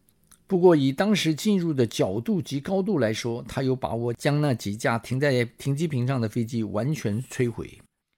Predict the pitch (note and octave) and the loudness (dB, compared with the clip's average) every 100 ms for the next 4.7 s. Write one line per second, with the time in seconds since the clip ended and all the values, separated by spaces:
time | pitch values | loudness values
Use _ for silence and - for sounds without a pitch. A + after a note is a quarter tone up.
0 | _ _ _ _ _ A3+ A3+ G#3 F3+ G3 | _ _ _ _ _ 2 6 6 4 2
1 | A#3 A3+ B3 A#3 F3 - A#2+ C#3 C3 - | 2 2 2 2 2 0 0 0 0 -4
2 | G3+ D3+ - D#3+ D3+ B2 A2+ D#3 D3+ C3+ | -2 -2 0 -4 -2 0 0 -2 -2 -2
3 | C#3 C3 C#3 C3+ A#2+ C3 B2 C3 C3 A#2+ | -2 -2 0 0 0 -2 -6 -2 -4 -2
4 | D3 D3 C#3+ A#2+ G#2+ - G3 | -4 -4 -2 -2 -2 -2 -2